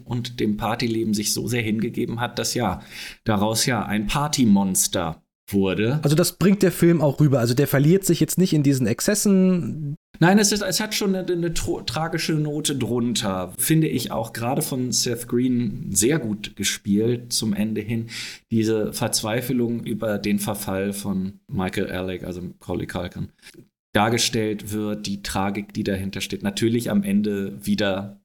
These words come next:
Speaker 1: in diesem dokumentarischen Teil überspielt durch eine immense Affektiertheit.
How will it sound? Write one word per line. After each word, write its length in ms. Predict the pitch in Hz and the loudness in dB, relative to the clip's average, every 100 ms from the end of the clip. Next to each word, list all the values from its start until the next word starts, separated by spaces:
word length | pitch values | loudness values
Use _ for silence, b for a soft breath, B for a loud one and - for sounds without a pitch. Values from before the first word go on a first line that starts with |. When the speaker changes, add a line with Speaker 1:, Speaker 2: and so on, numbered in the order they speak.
| _ | _
Speaker 1:
in 120 | 95 | -4
diesem 220 | - 95 | -2 -2
dokumentarischen 1000 | 95 90 101 90 98 92 98 95 92 92 - | -2 0 0 0 -2 -4 -4 -4 -4 -6 -6
Teil 340 | 101 90 92 b b b | -4 -2 -4 b b b
überspielt 580 | - 117 104 - 107 104 | 0 2 2 0 -2 -2
durch 140 | 101 95 | -2 -4
eine 180 | 92 | -6
immense 720 | 87 110 110 104 98 95 95 87 | -6 -4 2 4 4 2 0 -2
Affektiertheit. 800 | 90 92 - - 107 107 92 98 | -4 -8 -8 -4 -4 -2 -4 -6